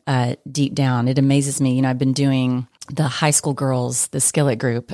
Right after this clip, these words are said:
uh, going on eight years now. And so I'm raising teenagers. I am mentoring teenagers. I'm around teenagers all the time.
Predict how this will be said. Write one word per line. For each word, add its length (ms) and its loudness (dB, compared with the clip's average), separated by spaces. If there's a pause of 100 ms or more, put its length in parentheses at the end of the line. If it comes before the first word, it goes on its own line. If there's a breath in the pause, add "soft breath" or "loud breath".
uh, 180 0
going 240 2
on 200 0
eight 180 2
years 260 0
now. 240 -6
And 140 2
so 320 2 (320 loud breath)
I'm 240 2
raising 380 2
teenagers. 760 0
I 140 -2
am 320 -2
mentoring 400 2
teenagers. 460 0
I'm 100 0
around 240 4
teenagers 560 2
all 200 -2
the 100 -2
time. 280 -4